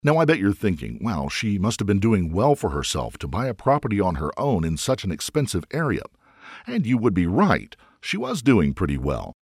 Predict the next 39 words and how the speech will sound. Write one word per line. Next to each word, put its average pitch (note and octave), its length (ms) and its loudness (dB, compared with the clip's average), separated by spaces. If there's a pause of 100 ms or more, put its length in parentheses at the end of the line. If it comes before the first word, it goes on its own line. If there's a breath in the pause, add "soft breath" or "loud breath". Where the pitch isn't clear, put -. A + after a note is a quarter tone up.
The - 80 -6
property G2+ 500 0
cost D3 500 -2
a G#2+ 100 -2
staggering G#2 760 0
one D#3 200 2
point D3 300 -4
three A2+ 300 -2
million F#2 500 2
dollars. A2 600 -2 (240)
But F3 140 2
she E3+ 160 0
didn't G#3 360 -2
just D#3 300 -2
use C3+ 200 4
social A2+ 360 2
media F2 360 2
to - 140 -6
show G2+ 320 2
off F#2+ 160 0
her G2 140 -2
very F2+ 420 0
active F2+ 340 -4
social C#3 480 -2
life. C2+ 480 -8 (120)
She - 200 -2
got G#3+ 220 0
to A#3+ 80 -2
post - 540 -2
inspirational F3+ 720 -2
videos F2 520 -2
for - 220 -6
others G2 400 0
as B2+ 180 -4
well. A2+ 480 -2 (240)
In B2 200 2
two G#3 180 2
thousand B2+ 400 2
eight, - 460 -4